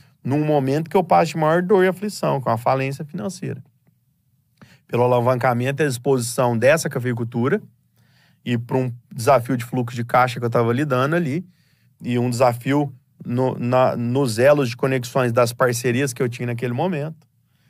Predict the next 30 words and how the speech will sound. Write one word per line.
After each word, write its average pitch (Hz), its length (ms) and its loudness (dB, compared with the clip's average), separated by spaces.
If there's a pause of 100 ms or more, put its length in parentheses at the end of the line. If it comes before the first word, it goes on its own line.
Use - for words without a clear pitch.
(400)
um 117 180 -2
desafio 123 440 2
político 135 600 -2
dessa 120 260 4
transição. 135 720 0 (380)
Então, 135 160 2
vários 170 520 4
desafios 139 720 0 (480)
e 135 160 2
o, 160 200 2
e 151 40 2
o 151 80 0
carrego 156 920 2 (200)
do 127 120 -2
endividamento 139 1040 2 (600)
de 127 180 -4
sair 156 380 4
de 151 80 0
um 156 80 -2
projeto 139 460 4
que - 60 -20
tava, 135 320 2 (800)
tinha 147 160 -2
saído, 165 440 4
cara. 123 160 2
Você 123 100 -8
imagina, 165 220 0
você 156 180 0
remete 151 580 -2
o, 185 60 2